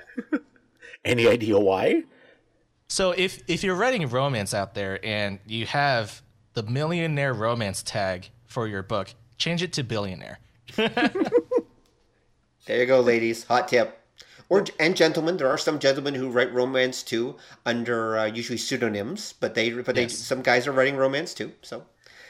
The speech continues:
Speaker 2: Now, is, does, does that work like an action story where if my action hero has a giant handgun, he's not as cool as the guy that carries the giant machine gun?
Speaker 3: I mean, yeah, <laughs> I guess, right? Like, why would you want to, uh,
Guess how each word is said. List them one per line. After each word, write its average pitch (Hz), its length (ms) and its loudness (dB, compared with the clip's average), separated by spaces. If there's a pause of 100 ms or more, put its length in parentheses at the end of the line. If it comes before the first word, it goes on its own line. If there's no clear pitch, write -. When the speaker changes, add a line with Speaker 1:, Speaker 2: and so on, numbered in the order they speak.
(120)
Speaker 2:
Now, 147 180 -8 (260)
is, 160 280 -2 (260)
does, 139 240 0
does 135 280 0
that 135 220 2
work 139 280 0
like 127 180 4
an 104 80 -2
action 107 400 -4
story 135 420 0
where 110 300 -2 (300)
if 107 180 -4
my 113 140 2
action 110 420 2
hero 107 160 -8
has 107 320 -2
a 92 80 -14
giant 104 480 -2
handgun, 110 540 -2
he's 95 240 -8
not 98 200 0
as 98 140 -6
cool 110 340 -6
as 98 120 -8
the 104 120 -10
guy 95 260 0
that 101 160 -10
carries 101 340 -6
the 107 80 -8
giant 98 340 -2
machine 98 300 -6
gun? 131 260 -6 (1120)
Speaker 3:
I 170 100 0
mean, 185 240 -2
yeah, 175 320 0 (100)
<laughs> - 100 -4 (220)
I 170 180 2
guess, 131 460 -2
right? 120 460 -4
Like, 160 300 -4
why 147 140 0
would 180 180 -2
you 185 100 -2
want 160 240 0
to, 151 180 -2
uh, 139 500 0